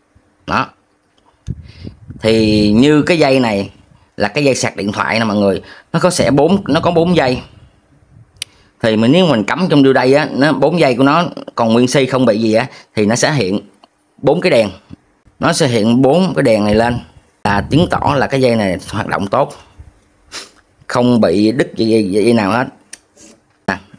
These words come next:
mình có một cái dây, à, sạc pin nè mọi người. Có hồi mình sẽ đưa qua đây mình kiểm tra cái này có nó đối chiếu nó chính xác không nha. Wow,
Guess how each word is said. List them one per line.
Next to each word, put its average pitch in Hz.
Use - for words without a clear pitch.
mình 92
có 110
một 123
cái 127
dây, 107
à, 104
sạc -
pin 110
nè 104
mọi 98
người. 95
Có 135
hồi 117
mình 104
sẽ -
đưa 117
qua 117
đây 113
mình 104
kiểm 104
tra 120
cái 120
này 110
có 117
nó 117
đối 127
chiếu 147
nó 147
chính 143
xác 139
không 113
nha. 110
Wow, 107